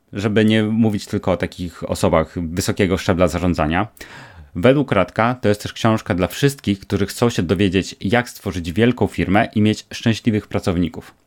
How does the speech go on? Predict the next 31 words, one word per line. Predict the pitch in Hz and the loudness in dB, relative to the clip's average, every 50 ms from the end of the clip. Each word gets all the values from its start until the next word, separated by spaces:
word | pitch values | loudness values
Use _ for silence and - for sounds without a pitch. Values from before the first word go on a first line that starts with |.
| _ - | _ -4
Tak | - - - | -4 -2 -2
po | - 113 | -2 -2
prostu. | 90 92 92 87 - - - 78 78 - _ _ _ _ _ _ _ _ _ _ _ _ _ _ _ _ _ _ _ _ _ _ _ _ _ _ | -2 0 -2 -2 -2 -4 -12 -12 -12 -14 _ _ _ _ _ _ _ _ _ _ _ _ _ _ _ _ _ _ _ _ _ _ _ _ _ _
A | - 123 113 107 104 | 0 2 4 4 4
sam | - - 151 170 - | 4 2 2 2 2
autor, | - 90 82 - - 107 120 120 - _ | 0 -2 0 2 2 2 0 0 -8 _
Radek | - - 98 101 92 87 87 | -4 0 2 2 2 2 0
Drzewiecki, | 82 82 101 85 80 80 - - - - 131 139 139 - - - - - - - _ - | -2 0 0 0 0 -2 -6 -2 0 2 2 2 0 -8 -20 -20 -20 -20 -20 -20 _ -2
jak | 95 104 101 - | 0 0 0 2
sam | - 135 143 | 2 4 4
mówi, | 139 135 127 117 123 | 6 6 6 6 6
jego | 113 113 98 107 | 4 4 4 4
misją | 110 120 120 - 117 107 | 4 4 4 4 2 2
jest | 107 104 - - - - - | 2 0 0 -4 -8 -6 -6
inspirowanie | 113 104 - - - 113 104 101 110 117 117 104 | -4 -4 -4 0 2 4 4 6 4 4 4 2
ludzi, | 92 87 82 82 85 101 | 2 0 0 -2 -2 -2
by | 82 101 101 | 0 0 2
nie | 101 104 | 2 2
marnowali | 98 107 113 120 117 104 113 110 98 113 117 127 120 | 4 4 4 4 2 2 0 2 2 4 4 4 2
swojego | 117 - - 98 92 90 80 87 | 0 0 -2 0 0 0 0 -2
życia, | 76 73 78 71 - 95 95 110 120 - _ - | -4 -4 -6 -6 -2 -2 -2 -2 -2 -6 _ -8
a | - 98 | -6 -6
firm | 87 - - - 131 117 117 147 156 143 113 | -6 -2 2 4 4 4 4 2 0 -2 -4
do | 101 85 92 | -6 -6 -6
stwarzania | - - - 104 92 107 110 104 98 | -4 -4 -2 0 0 0 0 0 2
warunków, | 95 98 85 80 78 80 80 - 139 147 - - - - _ | 2 2 0 0 -2 -2 0 0 0 0 -2 -6 -20 -20 _
w | - | -10
których | - - 110 101 - - | -4 -2 -2 -2 0 0
mogą | 107 110 101 107 107 107 98 | 0 0 2 2 2 0 0
wszyscy | - - - - 160 156 - - - 120 | -4 -8 -4 -2 -2 -2 -2 -2 -2 0
wygrywać. | 95 95 76 82 82 78 - - - - - | 0 0 0 0 -2 -2 -2 -6 -12 -14 -20